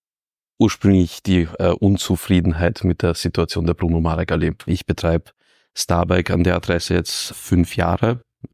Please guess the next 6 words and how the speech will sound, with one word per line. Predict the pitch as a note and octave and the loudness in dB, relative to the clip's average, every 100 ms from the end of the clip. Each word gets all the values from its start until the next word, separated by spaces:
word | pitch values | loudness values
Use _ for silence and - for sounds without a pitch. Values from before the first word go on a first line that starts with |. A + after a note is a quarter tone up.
| _ | _
Wir | - | -6
haben | E2 | -6
auch | E2+ | -4
bald | F2+ E2+ | -4 -4
Geburtstagsfest. | E2 - F#2+ - - - A2 - _ _ _ _ _ - | -6 -4 -4 -4 -10 -4 -4 -4 _ _ _ _ _ -2
Und | F2+ F2+ E2+ - - - | 2 4 2 0 -6 -6